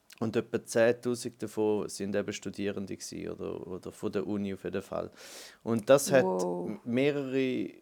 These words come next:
Speaker 1: also eigentlich mehrere, wie soll ich sagen, gute Folgen, ähm, weil es dann halt einfach, es ist dann halt sehr lebhaft, was ganze Gastro und, äh, auch ein bisschen Ausgangssachen anbelangt, aber trotzdem klein,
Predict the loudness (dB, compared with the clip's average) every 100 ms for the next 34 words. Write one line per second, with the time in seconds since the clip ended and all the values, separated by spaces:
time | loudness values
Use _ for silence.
0 | _ _ -8 -2 0 2 0 -6 -2 0
1 | 0 0 0 -2 -8 -6 -4 -2 -2 -4
2 | -4 2 2 2 -4 0 0 2 2 0
3 | -2 -14 -20 -20 _ -2 0 2 2 2
4 | 0 -4 -2 0 2 0 -2 -6 -12 -12
5 | -8 -8 -8 -4 -4 0 2 4 4 4
6 | 2 2 -4 -6 -6 -8 -8 -4 -4 -4
7 | -2 2 2 0 0 2 2 0 -4 -6
8 | -8 -8 -6 -4 -4 -4 -4 -4 -8 -8
9 | -6 -6 -6 -6 -4 -2 -2 0 0 2
10 | 0 0 -2 -12 -20 -2 2 2 4 4
11 | 4 2 0 0 -2 0 0 0 -4